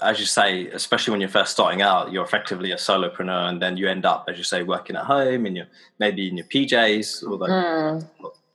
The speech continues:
Speaker 1: gonna lie, I've done that, but I realised it was a bad, bad
Speaker 2: Yeah.
Speaker 1: thing just in that space mentally. But you realise that, well, hold on, maybe there are a few things that you need in terms of human social interaction and just ways you can build that into your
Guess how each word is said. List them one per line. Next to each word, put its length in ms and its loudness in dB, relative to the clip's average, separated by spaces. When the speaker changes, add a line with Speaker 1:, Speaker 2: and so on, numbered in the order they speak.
Speaker 1:
gonna 160 -6
lie, 220 6
I've 80 -4
done 180 4
that, 140 2
but 80 -8
I 80 0
realised 400 0
it 60 -10
was 80 -10
a 120 -14
bad, 300 4
bad 160 12
Speaker 2:
Yeah. 580 8
Speaker 1:
thing 240 -8
just 240 -12
in 80 -4
that 160 0
space 400 0
mentally. 480 -2
But 220 4
you 140 2
realise 380 6
that, 200 4
well, 140 0
hold 240 0
on, 180 -4
maybe 220 0
there 100 2
are 120 4
a 40 0
few 200 -8
things 260 -6
that 100 -4
you 120 -6
need 520 -2
in 60 -14
terms 220 -4
of 120 -10
human 320 -2
social 340 -4
interaction 600 -2
and 180 0
just 180 -8
ways 300 -2
you 80 -10
can 160 -12
build 260 -2
that 180 2
into 300 -6
your 400 -2